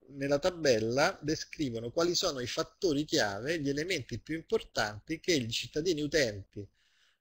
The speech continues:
eh, dichiarano, eh, di, eh, come dire, di valutare positivamente nella relazione con un funzionario pubblico e con un'organizzazione amministrativa.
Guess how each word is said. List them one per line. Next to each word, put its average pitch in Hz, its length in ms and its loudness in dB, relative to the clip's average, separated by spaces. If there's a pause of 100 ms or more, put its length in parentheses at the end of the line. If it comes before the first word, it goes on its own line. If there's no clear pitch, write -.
(140)
eh, 110 340 2
dichiarano, 107 1400 2
eh, - 40 -6
di, 143 320 4
eh, 101 640 -4
come 113 260 -10
dire, 98 760 -4
di 113 140 -6
valutare 147 540 6
positivamente 139 1160 -2 (380)
nella 143 280 4
relazione 131 840 0
con 120 160 -4
un 117 100 -8
funzionario 139 580 -2
pubblico 117 400 -4
e 147 80 -2
con 117 160 -8
un'organizzazione 117 880 -6
amministrativa. 101 800 -16